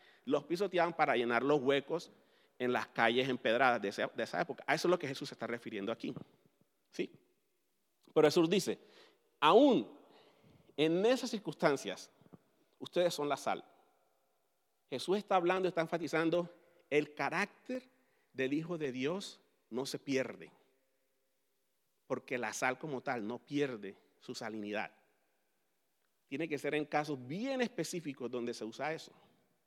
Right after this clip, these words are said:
Y uno de esos a lo que Jesús le está apuntando con esa frase, si pierde su salinidad, es a las impurezas. Cuando la sal no es pura. Allí hay peligro.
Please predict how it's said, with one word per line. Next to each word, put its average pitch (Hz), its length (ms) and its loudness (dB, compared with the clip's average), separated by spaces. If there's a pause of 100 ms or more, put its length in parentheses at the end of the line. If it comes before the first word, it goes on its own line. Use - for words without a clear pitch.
(380)
Y 113 100 -8
uno 143 200 0
de 143 120 4
esos 131 180 -2
a 139 60 -2
lo 123 160 -4
que 117 80 -14
Jesús 107 240 -10
le 143 60 -4
está 147 160 -4
apuntando 139 600 0
con 127 140 -6
esa 131 220 -6
frase, 143 440 -6 (520)
si 123 160 -10
pierde 147 320 0
su 175 100 -6
salinidad, 160 560 0 (220)
es 110 360 -10 (340)
a 113 100 -10
las 113 160 -8
impurezas. 104 720 -10 (1600)
Cuando 113 200 -8
la 117 100 -4
sal 113 340 -2
no 110 220 -4
es 101 140 -10
pura. 98 340 -10 (640)
Allí 110 340 -2
hay 208 120 6
peligro. 117 440 -2